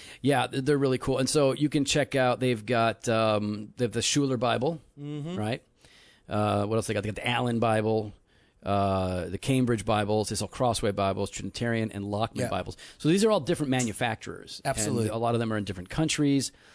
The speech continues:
Speaker 1: Um, I know people that love the Allen Bibles. They talk about 'em all the time. And, uh, and you're gonna spend some money here for,
Speaker 2: Absolutely.
Speaker 1: like, you know, if you go, if you're looking at an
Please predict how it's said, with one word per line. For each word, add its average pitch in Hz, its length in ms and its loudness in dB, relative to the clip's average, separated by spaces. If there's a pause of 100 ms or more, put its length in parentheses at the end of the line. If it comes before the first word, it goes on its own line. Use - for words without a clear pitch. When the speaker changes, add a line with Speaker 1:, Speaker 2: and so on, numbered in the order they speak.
(360)
Speaker 1:
Um, 107 500 0 (760)
I 147 120 0
know 156 100 2
people 131 220 4
that 110 140 0
love 110 520 0
the 104 160 -4
Allen 101 320 -4
Bibles. 98 360 0
They 98 60 -10
talk 101 240 -8
about 98 200 -4
'em 95 100 -6
all 101 100 -8
the 90 80 -12
time. 95 500 -6
And, 87 140 -10 (380)
uh, 98 240 0
and 117 120 0
you're 120 80 2
gonna 180 140 4
spend 180 400 2
some 139 240 2
money 147 260 4
here 92 420 -4
for, 123 80 -6
Speaker 2:
Absolutely. 110 400 2
Speaker 1:
like, 107 160 -2
you 113 60 0
know, 104 60 -2
if 95 100 -6
you 131 60 -6
go, 135 140 2
if 123 200 -4
you're 156 80 0
looking 156 220 2
at 117 40 4
an 107 120 -2